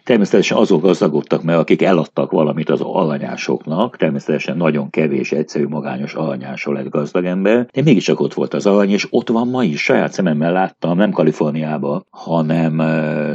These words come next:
Denver tájékán, a Sziklás hegységbe nyaralókat, amerikai rokonaim vittek autóval.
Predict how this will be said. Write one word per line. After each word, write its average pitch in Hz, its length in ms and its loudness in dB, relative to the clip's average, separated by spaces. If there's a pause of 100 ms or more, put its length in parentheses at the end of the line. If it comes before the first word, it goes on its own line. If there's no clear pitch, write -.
Denver 85 540 2
tájékán, 80 640 0
a - 60 -2
Sziklás 82 440 0
hegységbe 73 840 -4
nyaralókat, 85 1080 2 (220)
amerikai 80 460 0
rokonaim 78 480 0
vittek - 320 -6
autóval. 78 720 -2